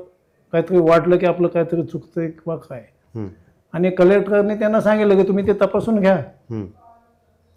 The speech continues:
Speaker 1: माझ्याकडे तक्रार आलेली आहे."
Speaker 2: हम्म.
Speaker 1: आणि त्या दरम्यान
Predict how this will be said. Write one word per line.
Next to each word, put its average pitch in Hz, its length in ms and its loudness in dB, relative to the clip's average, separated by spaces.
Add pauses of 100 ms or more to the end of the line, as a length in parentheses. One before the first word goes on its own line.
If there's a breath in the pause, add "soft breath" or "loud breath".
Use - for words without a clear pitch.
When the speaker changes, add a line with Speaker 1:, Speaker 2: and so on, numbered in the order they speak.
(100)
Speaker 1:
माझ्याकडे 156 360 -4
तक्रार 185 300 -4
आलेली 190 340 -2
आहे." 117 380 -14
Speaker 2:
हम्म. 98 160 -8 (1500)
Speaker 1:
आणि 170 160 -4
त्या 202 240 2
दरम्यान 185 600 2